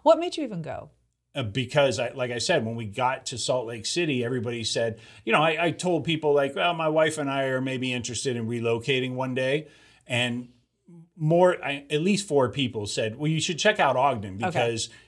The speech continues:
Speaker 2: even if you feel like the real estate is out of your reach here for what you want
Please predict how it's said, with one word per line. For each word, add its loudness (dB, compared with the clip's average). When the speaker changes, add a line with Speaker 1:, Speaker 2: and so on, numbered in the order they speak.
Speaker 2:
even 0
if 0
you -4
feel 2
like 2
the -2
real 4
estate 0
is -4
out 0
of -4
your -4
reach -4
here 2
for 0
what -4
you -6
want -2